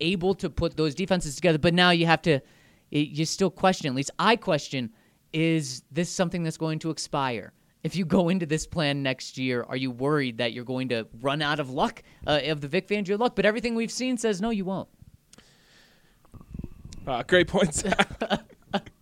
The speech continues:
Speaker 1: Why are you laughing?
Speaker 2: No, no, I'm not. Um, before we move on, shout out to Green Mountain Dental. As you may or may not know, taking care of your teeth is pretty important, and our friends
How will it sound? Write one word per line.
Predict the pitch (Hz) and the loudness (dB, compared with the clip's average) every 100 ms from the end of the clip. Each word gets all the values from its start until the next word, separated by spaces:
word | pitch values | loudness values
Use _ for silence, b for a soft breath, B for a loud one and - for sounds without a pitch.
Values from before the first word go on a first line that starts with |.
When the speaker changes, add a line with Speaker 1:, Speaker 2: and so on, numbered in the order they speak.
| 202 165 | -6 -2
Speaker 1:
Why | 190 | 0
are | |
you | 233 | 0
laughing? | 262 269 - 180 135 | 0 0 0 -2 2
Speaker 2:
No, | 170 160 147 | 6 6 6
no, | 135 | 2
I'm | 139 156 | 0 4
not. | 185 147 - b b - | 4 4 0 b b 6
Um, | 175 175 175 170 160 - - _ _ _ _ _ - | 10 12 10 8 4 -2 -20 _ _ _ _ _ -6
before | 160 160 247 | 0 12 12
we | 180 | 12
move | 135 113 | 10 0
on, | 107 131 - | -2 -4 -6
shout | - 147 | 2 4
out | 135 | 4
to | 131 | -2
Green | 123 120 | -4 -2
Mountain | 113 107 | -2 -2
Dental. | 104 110 - | -4 -4 2
As | 180 214 208 | 4 4 2
you | 196 | -2
may | 180 156 | 0 0
or | |
may | 139 127 | -2 -4
not | 117 110 98 | -4 -6 -6
know, | 101 | -6
taking | 104 123 123 131 | -4 -6 -6 -8
care | - 117 | -4 -4
of | 117 | -4
your | 117 | -6
teeth | - 117 | -6 -8
is | 123 | -8
pretty | - 147 | -4 -2
important, | 143 156 147 143 | 0 2 2 2
and | 139 | 0
our | 131 170 190 | 4 6 6
friends | - 185 175 170 175 | 4 4 4 2 -4